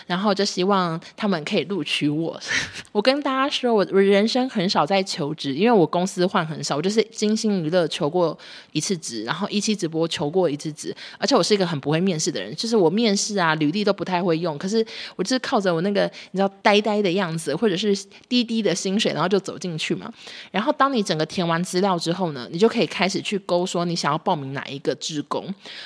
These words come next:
我就看了一下，随意的勾，我根本也没有仔细去研究说他到底在哪个地区。后来我发现好远，可是 anyway，我就是勾了一个离我家很远的地方。是什么呢？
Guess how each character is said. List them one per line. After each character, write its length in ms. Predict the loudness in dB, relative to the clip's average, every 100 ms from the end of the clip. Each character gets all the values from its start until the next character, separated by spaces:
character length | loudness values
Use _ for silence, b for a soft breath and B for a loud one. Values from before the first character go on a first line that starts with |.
| B
我 80 | 0
就 160 | 2
看 340 | 2 -2 -2 -2
了 100 | -4
一 80 | -8
下， 340 | -8 -4 -4 -6 B
随 160 | 2 2
意 160 | 2 -2
的 340 | -2 -4 -8 b b 2
勾， 300 | 4 4 -2
我 60 |
根 140 | 2 4
本 180 | 4 4
也 80 |
没 120 | 4 6
有 200 | 6 6
仔 220 | 2 -2
细 160 | 0
去 120 | 0 2
研 160 | 2
究 140 | 2 2
说 220 | 2 2
他 320 | 0 0 2
到 180 | 4 4
底 60 | 4
在 160 | 2
哪 140 | 0 -2
个 100 | -6
地 180 | -4
区。 140 | -4 -4
后 160 | 2
来 80 | 4
我 80 | 4
发 160 | 2 0
现 160 | 0
好 240 | 0 0 2
远， 180 | -2 -2
可 100 | -2
是 200 | 0 0 2
anyway， 460 | 2 4 4 4
我 60 | 2
就 100 | 2
是 140 | 2
勾 240 | 4 4 6
了 100 | 4
一 40 |
个 100 | 4
离 140 | 4
我 120 | 4 4
家 160 | 2
很 240 | -2 -2 -2
远 140 | -2
的 80 | -4
地 180 | -8 -8
方。 240 | -8 -10 -10 B B B
是 280 | 2 2 0
什 320 | -4 -2 -2
么 180 | -2 -2
呢？ 300 | 2 2